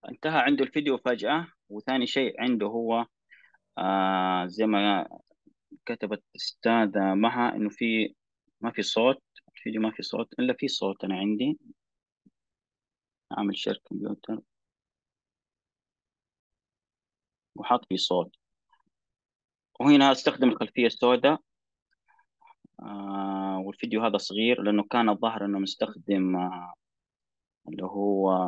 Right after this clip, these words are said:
تقريبًا ستمية ميجا بكسل.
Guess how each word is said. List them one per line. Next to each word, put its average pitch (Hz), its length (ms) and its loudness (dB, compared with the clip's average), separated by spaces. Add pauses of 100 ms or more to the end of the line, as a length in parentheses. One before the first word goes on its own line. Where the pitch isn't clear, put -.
(2250)
تقريبًا 95 480 -2
ستمية 107 640 0 (120)
ميجا 98 520 2
بكسل. 95 440 -4